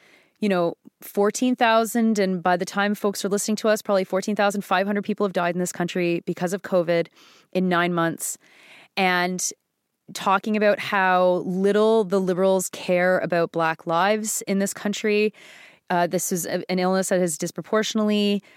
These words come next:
injured and killed Black people and Indigenous people and poor or low-income people. And, uh, and of course, the tie that binds, of course, is, is people's,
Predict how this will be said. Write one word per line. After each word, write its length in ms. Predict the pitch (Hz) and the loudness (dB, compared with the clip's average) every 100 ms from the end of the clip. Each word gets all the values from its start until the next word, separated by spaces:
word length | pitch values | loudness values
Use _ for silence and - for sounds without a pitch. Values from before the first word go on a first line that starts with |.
| _ | _
injured 600 | - 208 214 220 202 202 - | 0 2 4 4 4 2 0
and 320 | 180 175 185 | -2 -2 -6
killed 480 | - - 196 190 - | -8 0 2 2 0
Black 320 | 175 165 - | 0 0 -2
people 680 | - 208 - 202 196 196 196 - - - - | -6 -4 0 2 4 4 2 -6 -20 -16 -2
and 300 | 185 180 185 | 0 0 0
Indigenous 580 | 170 160 208 214 202 - | -4 -2 -2 0 -2 -2
people 600 | 202 190 190 185 190 190 - | -6 0 2 4 2 0 -4
and 400 | 175 170 170 170 - | 0 0 0 -4 -12
poor 520 | - 202 202 196 196 | -8 0 4 6 6
or 120 | 180 | 2
low-income 540 | 170 170 190 214 214 202 | 0 0 2 0 0 -2
people. 500 | - 185 185 180 180 - - - _ | -2 0 2 2 0 -8 -20 -20 _
And, 340 | 214 208 208 - - | 0 2 0 -2 0
uh, 220 | 190 185 | 2 2
and 140 | 196 185 | 2 0
of 120 | - | 0
course, 280 | 208 190 - | 0 0 -2
the 100 | 185 | -4
tie 240 | - 180 | 0 0
that 140 | 180 | 0
binds, 240 | 180 175 175 | 0 0 -2
of 80 | - | -4
course, 180 | 202 - | -4 -2
is, 220 | 170 - | -4 -4
is 180 | 170 156 | -6 -6
people's, 400 | - 185 175 | -8 -4 -4